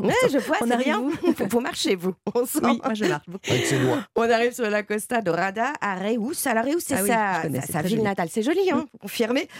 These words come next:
Speaker 1: Alors je sais pas si vous l'aviez visité, mais il existe un centre d'interprétation qui est, qui est, qui lui est consacré,
Speaker 2: Non.
Speaker 1: qui est très interactif. Euh, vous auriez pu y aller avec votre fils. C'est, euh, euh, ça marche, ça fonctionne super bien. Les cinq sens sont en éveil. Et moi, j'en profite,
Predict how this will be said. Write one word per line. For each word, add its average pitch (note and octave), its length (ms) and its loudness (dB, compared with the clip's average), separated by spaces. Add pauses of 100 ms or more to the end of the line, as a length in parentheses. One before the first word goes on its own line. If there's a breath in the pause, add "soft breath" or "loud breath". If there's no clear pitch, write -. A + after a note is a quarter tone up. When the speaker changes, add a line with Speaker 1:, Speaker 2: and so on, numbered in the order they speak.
(120)
Speaker 1:
Alors G3+ 200 0
je - 40 -16
sais - 60 -16
pas F#4+ 80 -8
si - 100 -10
vous D#4+ 60 -2
l'aviez B3+ 220 -4
visité, A#3+ 280 -4
mais B3+ 100 2
il G3+ 60 -4
existe G3 240 -6
un F#3+ 60 -2
centre G#3 320 -4
d'interprétation B3 920 -4
qui B3+ 160 0
est, G#3+ 200 0
qui - 180 -4
est, G#3 60 0 (280 loud breath)
qui G#3 100 -4
lui B3 80 2
est C4 60 0
consacré, D4 420 -2
Speaker 2:
Non. C#4 100 2
Speaker 1:
qui E4 80 2
est - 180 -6
très - 300 -2
interactif. D#4 840 -4 (380 loud breath)
Euh, G3 80 0
vous G3+ 140 -4
auriez F#3+ 140 -2
pu E4+ 140 -8
y D#4 60 2
aller G3+ 160 -2
avec E3+ 200 -4
votre F#3+ 180 -2
fils. - 300 0 (240 loud breath)
C'est, A3+ 280 0
euh, G3 120 2 (360 loud breath)
euh, F#3+ 120 -2
ça A#3+ 160 -2
marche, D4 260 -4
ça C4 160 -6
fonctionne D4+ 480 -2
super C4+ 420 -4
bien. D4 200 -2
Les G#3+ 80 2
cinq E4+ 320 -4
sens D4 220 -2
sont B3+ 120 -2
en G#3+ 100 0
éveil. G#3 400 0 (480 loud breath)
Et A#3 80 4
moi, D4+ 280 2
j'en C#4 160 -2
profite, - 720 -6